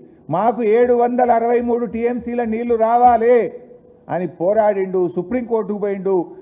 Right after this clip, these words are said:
ప్రధానమంత్రిని కలిసిండు, కాలుకు బలపం కట్టకుండా తిరిగి సెక్షన్ త్రీని కేసీఆర్ సాధించిండు.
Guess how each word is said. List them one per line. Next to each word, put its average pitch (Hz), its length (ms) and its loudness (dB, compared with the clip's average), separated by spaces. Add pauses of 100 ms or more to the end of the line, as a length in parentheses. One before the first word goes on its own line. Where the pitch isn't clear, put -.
(100)
ప్రధానమంత్రిని 240 720 2
కలిసిండు, 226 460 -4 (160)
కాలుకు 233 340 0
బలపం 226 400 0
కట్టకుండా 233 500 -4
తిరిగి 202 480 -6 (220)
సెక్షన్ 196 400 0
త్రీని 202 300 -8
కేసీఆర్ 175 520 -4
సాధించిండు. 127 720 -8